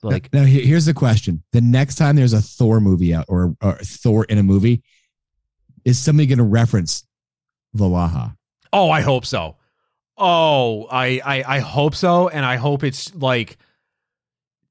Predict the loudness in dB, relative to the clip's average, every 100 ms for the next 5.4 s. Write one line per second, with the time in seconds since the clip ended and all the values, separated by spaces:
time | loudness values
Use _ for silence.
0 | _ -18 -6 -4 -4 -4 -4 -2 0 0
1 | -2 -6 -10 -10 -10 -14 _ _ -8 -4
2 | -4 -2 -2 -2 -2 0 0 0 -2 -2
3 | -4 -6 -8 -10 -4 -2 -2 -4 -6 -6
4 | -4 -4 -6 -8 -8 -8 -6 -6 -4 -6
5 | -8 -4 -4